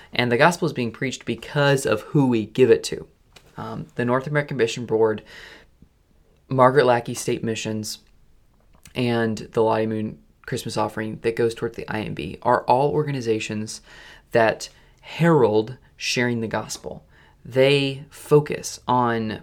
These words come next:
planting churches, changing lives. So we know that when you give,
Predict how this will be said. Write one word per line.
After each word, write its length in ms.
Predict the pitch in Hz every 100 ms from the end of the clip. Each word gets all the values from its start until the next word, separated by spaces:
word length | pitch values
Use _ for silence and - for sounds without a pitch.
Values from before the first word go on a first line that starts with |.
| -
planting 340 | - 143 147
churches, 560 | 147 117 113 110 113 - _ _ _ -
changing 440 | - 143 135 113
lives. 500 | 110 - - 143 - - _
So 180 | - 135
we 160 | 127 185
know 180 | 180 143
that 140 | 117
when 180 | 113 110
you 180 | 127 170
give, 480 | 170 143 - -